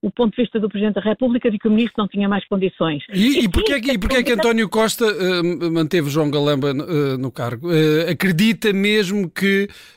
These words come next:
Speaker 2: eh, não teve culpa, que o incidente não era suficientemente grave para,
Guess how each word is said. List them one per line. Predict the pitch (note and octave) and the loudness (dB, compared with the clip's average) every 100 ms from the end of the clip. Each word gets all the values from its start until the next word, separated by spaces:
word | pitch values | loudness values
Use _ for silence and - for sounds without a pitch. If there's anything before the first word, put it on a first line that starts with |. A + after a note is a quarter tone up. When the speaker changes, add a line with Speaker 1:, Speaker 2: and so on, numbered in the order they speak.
| _ | _
Speaker 2:
eh, | E3 D#3+ E3+ E3 D#3+ D#3+ D#3+ D#3 D#3 D3+ D#3+ D#3 D#3 D#3+ | 0 2 2 2 0 -2 -4 -8 -12 -10 -8 -6 -8 -4
não | E3+ G3+ | 0 2
teve | G3+ G#3+ D#3+ - | 2 0 -2 -4
culpa, | F#3+ A3 G3 A3 | 0 0 2 -2
que | F#3 F#3 | 0 -2
o | F3+ | 0
incidente | - F3+ F#3 F3+ - | 0 0 2 0 -2
não | F3+ F3 | 0 0
era | F3+ F3+ E3+ | 2 0 0
suficientemente | D3+ - - E3 - F#3 E3 F3+ E3 | -2 -4 -4 -4 -2 -2 0 -2 -2
grave | D3 E3 E3+ D#3+ - | -2 0 0 -2 -6
para, | - E3 D#3+ D#3 | -2 0 2 0